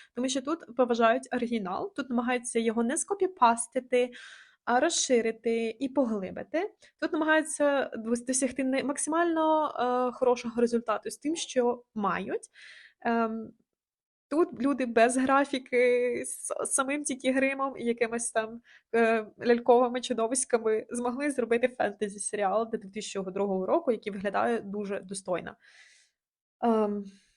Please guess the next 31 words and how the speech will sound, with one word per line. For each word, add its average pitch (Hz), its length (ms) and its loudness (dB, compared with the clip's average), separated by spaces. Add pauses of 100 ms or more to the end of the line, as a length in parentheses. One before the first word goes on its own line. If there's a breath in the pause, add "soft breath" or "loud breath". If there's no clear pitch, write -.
(240 loud breath)
шкода, 269 320 4
що 349 120 0
нема 311 200 0
продовження, 254 540 0
я 240 140 0
була 208 180 -2
б 208 40 -10
рада 220 180 0
подивитися 196 580 -8
і, 190 220 -10
і 190 160 -4
далі, 175 340 0
як 190 180 -8
вони 180 140 -8
екранізували 185 560 -6
б 175 120 -16
інші 320 260 -6
книги. 254 580 -4
Хотілося 226 380 -2
б 208 80 -2
більше 208 300 -4
Єннифер, 302 500 0
вона 262 160 -4
є 254 180 -2
тільки 240 240 -12
в 208 40 -10
двох 220 200 -4
серіях, 262 500 -2
і 233 60 -18
це 240 120 -8
сумно. 240 480 -4